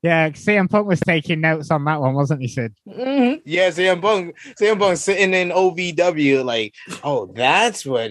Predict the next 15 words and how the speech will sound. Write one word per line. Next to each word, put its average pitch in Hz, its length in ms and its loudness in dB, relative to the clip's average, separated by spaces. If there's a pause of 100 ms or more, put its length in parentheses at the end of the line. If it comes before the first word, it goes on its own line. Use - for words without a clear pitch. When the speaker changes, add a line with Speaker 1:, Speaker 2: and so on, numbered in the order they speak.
(140)
Speaker 2:
that's 196 420 0
how 139 180 4
you 117 200 -4
do 113 220 -2
it. 107 100 0
You 120 160 -6
lift 165 220 -6
them 147 160 -2
on 147 160 0
your - 120 0 (140)
Speaker 1:
<laughs> - 160 -8
Speaker 2:
shoulder. 226 480 2
Okay, 170 460 -2
cool. 127 340 2
Yes." 117 340 -2